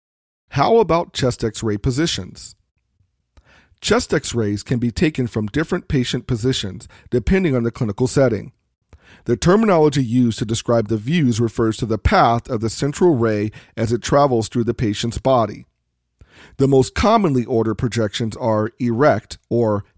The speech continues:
P A, A P, and lateral projections.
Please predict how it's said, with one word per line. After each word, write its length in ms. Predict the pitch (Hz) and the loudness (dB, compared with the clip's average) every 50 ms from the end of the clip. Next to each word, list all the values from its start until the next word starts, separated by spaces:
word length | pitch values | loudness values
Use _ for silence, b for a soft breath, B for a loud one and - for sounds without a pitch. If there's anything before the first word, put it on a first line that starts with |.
| - | -8
P 260 | - - 143 117 107 143 | -4 -2 -2 -2 -2 0
A, 400 | 143 139 117 101 98 110 117 - _ _ _ _ _ _ - | 0 2 2 0 -2 -6 -8 -10 _ _ _ _ _ _ 0
A 200 | 135 151 170 180 | 2 2 2 0
P, 460 | - - - 117 110 107 110 113 _ b b b b b b b - | -2 -4 -4 -4 -4 -4 -6 -8 _ b b b b b b b -4
and 420 | 165 180 196 170 135 127 127 123 - _ - | 0 0 2 2 2 0 -2 -4 -8 _ -6
lateral 460 | 127 123 127 135 135 131 117 110 110 | -2 0 2 2 4 2 2 0 -2
projections. 840 | - 131 127 - 139 131 123 - - - - - - - - - | -2 -4 -2 2 2 0 0 0 -6 -10 -10 -12 -14 -16 -16 -16